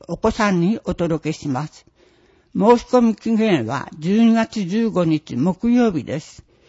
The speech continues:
時間は十八時三十分から二十時。定員は二十世帯。申し込み方法。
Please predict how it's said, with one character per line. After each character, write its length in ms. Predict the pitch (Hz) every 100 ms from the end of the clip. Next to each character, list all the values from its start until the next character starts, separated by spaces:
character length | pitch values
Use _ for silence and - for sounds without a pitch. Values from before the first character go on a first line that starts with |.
| _ _ _
時 160 | 170 202
間 380 | - 226 226 190
は 180 | 180 -
十 260 | 147 220 247
八 320 | 233 240 226
時 140 | 180
三 340 | 160 180 202 180
十 140 | 190
分 340 | - - 156 143
か 160 | 143
ら 120 | 135
二 280 | 143 165 170
十 320 | 160 208 170
時。 240 | - - - _ _ _ _ _ _ -
定 260 | 208 208
員 300 | 202 185 180
は 200 | 170 175 -
二 180 | 180 185
十 220 | 185 208
世 240 | - -
帯。 400 | 175 - 143 - - _ _ _ _ _ _ _ _ -
申 280 | 160 226 254
し 100 | -
込 160 | 247
み 140 | 226 220
方 300 | 196 220 175
法。 380 | 151 - -